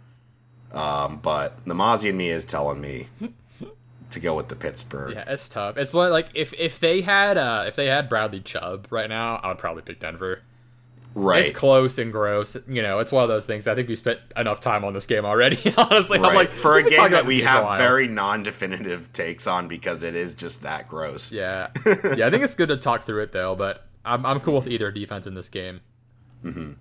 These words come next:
Speaker 2: But
Speaker 1: And
Speaker 2: next
Speaker 1: both
Speaker 2: up,
Speaker 1: kickers,
Speaker 2: oh,
Speaker 1: probably.
Speaker 2: I don't even know if I'd go both kickers because, like, there might not be much scoring. And, like,
Speaker 1: <laughs>
Speaker 2: I, I don't know. There might not be many good kicker situations. Who knows? But there'll probably be a lot of selling for kicks. But
Speaker 1: Mm-hmm.
Speaker 2: I,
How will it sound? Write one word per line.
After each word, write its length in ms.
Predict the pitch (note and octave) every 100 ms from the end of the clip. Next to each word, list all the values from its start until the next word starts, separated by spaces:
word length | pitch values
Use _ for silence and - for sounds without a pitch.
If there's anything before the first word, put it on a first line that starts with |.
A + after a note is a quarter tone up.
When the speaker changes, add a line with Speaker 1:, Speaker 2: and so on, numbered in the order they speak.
| _ _ _ _
Speaker 2:
But 320 | - F2 E2+ -
Speaker 1:
And 60 | B2
Speaker 2:
next 160 | C3+ B2+
Speaker 1:
both 160 | C3+
Speaker 2:
up, 60 | A2+
Speaker 1:
kickers, 340 | F3+ - E2+
Speaker 2:
oh, 40 | -
Speaker 1:
probably. 580 | D#2 D2 C#2 F2+ - - _ _ _ _ _ _ - -
Speaker 2:
I 80 | -
don't 120 | G#3+
even 140 | D4 A#3+
know 100 | G3
if 60 |
I'd 120 | F#3
go 80 | D3+
both 220 | C#3 B2
kickers 380 | - F#3 C3+ -
because, 280 | B2+ B2+ A#2
like, 180 | A2+ -
there 100 | A#2
might 180 | B2 C3+
not 220 | B2+ A2
be 140 | A2+
much 200 | A#2 G#2
scoring. 640 | - - A2 A#2+ G2+ F#2 F#2 _ _ - -
And, 220 | G#2 G#2
like, 260 | G#2 G2+ D3+
Speaker 1:
<laughs> 480 | B2+ - A#2 - A2+
Speaker 2:
I, 260 | A#2 A2
I 20 |
don't 140 | G#2+ F2+
know. 240 | F2 F2 -
There 80 | -
might 100 | A2
not 120 | G#2+
be 100 | G2+
many 200 | G#2 G2+
good 140 | G2+ G2
kicker 180 | G#2+ G2
situations. 520 | - F#2+ F#2+ F#2+ F2
Who 100 | G2
knows? 260 | F#2 F2 - - -
But 240 | D#3 C3+
there'll 180 | - D#3+
probably 260 | E3 E3 D3+
be 100 | D3
a 60 |
lot 140 | C3+ A#2
of 80 |
selling 320 | - A2+ G2+ F#2+
for 100 | G2+
kicks. 440 | G2 F2 - - _ - -
But 200 | F#2+ - _ _ - - G2+
Speaker 1:
Mm-hmm. 140 |
Speaker 2:
I, 40 | F#2+